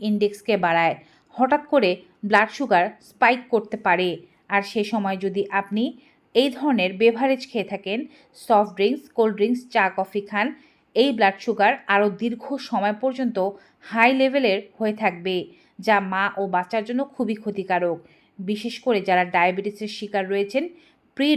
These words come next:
ডায়াবেটিক রয়েছেন বা জেস্টেশনাল ডায়াবেটিসের শিকার রয়েছেন, অবশ্যই সতর্কতার সাথে এই কাজগুলো করুন। খেতে চাইলে দু থেকে আড়াই ঘন্টার ডিফারেন্সে খেতে হবে। ভিউয়ার্স, ভিডিওটি কেমন লাগলো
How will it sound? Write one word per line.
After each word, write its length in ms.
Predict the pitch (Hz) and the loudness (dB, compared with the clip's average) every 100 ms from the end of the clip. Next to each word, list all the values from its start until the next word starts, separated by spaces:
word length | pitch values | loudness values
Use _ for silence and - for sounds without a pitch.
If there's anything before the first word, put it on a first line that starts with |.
| 208 | 4
ডায়াবেটিক 440 | 180 180 190 208 196 | 4 2 -2 -4 -2
রয়েছেন 320 | 190 190 247 339 - _ - | -2 -2 -4 -4 -8 _ -4
বা 100 | 208 202 180 | 0 0 2
জেস্টেশনাল 580 | 240 247 294 294 294 247 185 | 0 0 -6 -2 0 2 2
ডায়াবেটিসের 560 | 180 196 214 - 208 185 _ _ - | 2 0 -6 -4 -4 -4 _ _ -14
শিকার 300 | - 247 214 170 | -6 0 2 2
রয়েছেন, 400 | 180 180 220 180 165 _ _ _ | -2 -2 -6 -6 -10 _ _ _
অবশ্যই 540 | 208 220 254 - 208 233 - - - | 0 2 0 -4 -4 -4 -10 -16 -6
সতর্কতার 600 | 254 254 254 262 254 247 | -6 -4 -4 -2 -4 -6
সাথে 220 | 269 254 214 - 190 | -10 -6 -6 -4 -6
এই 80 | 190 | -4
কাজগুলো 380 | 180 180 185 190 185 | -4 -4 -4 -4 -4
করুন। 280 | 190 190 190 180 _ _ _ _ | -8 -6 -8 -10 _ _ _ _
খেতে 260 | - 214 208 | -6 -2 -2
চাইলে 360 | 208 208 196 202 - - _ - | 0 0 2 0 -2 -10 _ -4
দু 140 | 240 277 | -2 -2
থেকে 240 | 285 302 - 170 | -4 -2 0 2
আড়াই 180 | 185 185 | 2 0
ঘন্টার 260 | 214 226 220 185 | -4 -2 -2 -2
ডিফারেন্সে 580 | 202 208 208 247 226 180 185 _ _ | -2 0 0 0 -2 -6 -6 _ _
খেতে 220 | 240 220 208 | -4 -2 0
হবে। 240 | 185 180 180 160 _ - _ - | 0 0 -4 -6 _ -20 _ 0
ভিউয়ার্স, 360 | 262 196 226 - _ - | 4 4 4 -2 _ -6
ভিডিওটি 340 | 220 220 220 214 | 2 2 2 -2
কেমন 200 | 196 196 | -4 -2
লাগলো 240 | 196 190 | 0 0